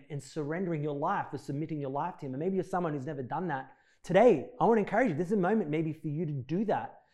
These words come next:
And at the end of this message today, I want to be able to pray for you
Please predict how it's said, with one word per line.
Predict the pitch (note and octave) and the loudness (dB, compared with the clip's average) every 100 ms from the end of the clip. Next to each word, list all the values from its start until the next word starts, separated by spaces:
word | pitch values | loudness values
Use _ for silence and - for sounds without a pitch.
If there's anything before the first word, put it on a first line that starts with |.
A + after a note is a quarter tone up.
| - | -10
And | C#3+ | -4
at | |
the | D#3 | 0
end | G3 | 2
of | E3+ | 6
this | F#3 - - - | 6 4 -12 -6
message | C#3+ D3+ G3+ G3+ F#3 - | 0 2 2 0 -4 -2
today, | D#3 | 0
I | C#3+ | 0
want | E3 F#3 | 2 0
to | |
be | D#3+ | 0
able | D3 | -2
to | D3 | -6
pray | - F3 F#3+ | -8 -4 -4
for | F#3 | -4
you | D#3 | -4